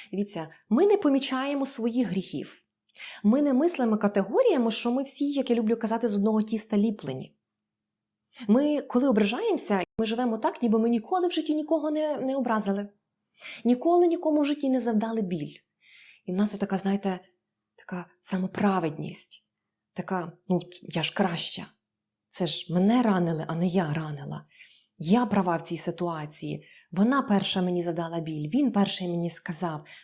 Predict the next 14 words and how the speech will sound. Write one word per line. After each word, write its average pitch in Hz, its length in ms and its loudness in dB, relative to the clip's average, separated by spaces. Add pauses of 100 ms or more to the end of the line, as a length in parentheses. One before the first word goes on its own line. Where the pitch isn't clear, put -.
вони 240 340 2
згрішили 180 560 2
проти 170 320 -6
мене. 151 340 -8 (300)
Отже, 202 400 0 (280)
при 214 160 2
непрощенні 208 560 0
у - 20 0
нас 214 240 0
є 208 60 -4
хибне 226 300 0
відчуття 196 360 -2
своєї 190 380 0
кращості. 190 760 -4